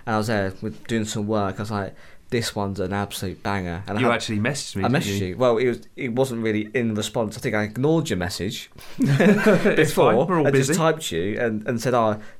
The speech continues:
Speaker 1: um, Fell in Love is an absolute banger."
Speaker 2: Yeah.
Speaker 1: And then responded to the actual last message that you sent. But, like, it's, it's such a good track, and it's, um, yeah, it's, uh, it's one of my favourites for sure.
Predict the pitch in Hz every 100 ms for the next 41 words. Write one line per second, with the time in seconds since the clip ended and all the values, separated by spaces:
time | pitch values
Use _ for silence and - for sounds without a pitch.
0 | - 123 110 107 107 107 - - - -
1 | - - - 135 117 110 104 95 101 107
2 | 107 - 95 110 110 90 78 - - 98
3 | 98 95 107 110 101 95 101 110 101 85
4 | 101 98 95 - 98 104 98 - 95 104
5 | - - 98 - - - - 110 - -
6 | 135 120 - - - 127 131 - 175 160
7 | 143 113 101 127 101 95 - 104 - -
8 | - 113 107 101 104 107 - - - -
9 | - - - 101 98 107 101 - - 107
10 | 101 - - 110 98 113 101 - - -
11 | - 113